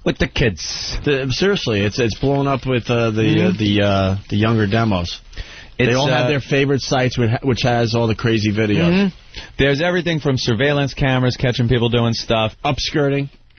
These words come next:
Speaker 1: Upskirting. People just doing dumb things like that kid that, uh, was opening up the car door and hitting people on bicycles, uh,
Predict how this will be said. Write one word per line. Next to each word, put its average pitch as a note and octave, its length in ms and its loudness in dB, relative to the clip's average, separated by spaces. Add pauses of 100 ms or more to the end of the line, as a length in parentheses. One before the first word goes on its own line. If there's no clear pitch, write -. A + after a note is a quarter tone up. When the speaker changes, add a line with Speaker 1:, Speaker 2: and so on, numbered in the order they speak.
(840)
Speaker 1:
Upskirting. C3 760 -2
People E3 240 0
just C3+ 240 -2
doing B2 280 0
dumb B2 300 0
things B2 380 0
like A2 180 0
that G#2+ 180 -2
kid B2 240 0
that, G#2 200 0
uh, G#2 240 0 (500)
was G#2 200 2
opening B2+ 380 0
up B2+ 160 -2
the A#2 80 0
car B2 300 -2
door C3 400 -2 (260)
and G2+ 160 -2
hitting A#2+ 300 0
people B2 260 2
on A2 140 0
bicycles, C#3 720 -2 (840)
uh, G#2 580 -2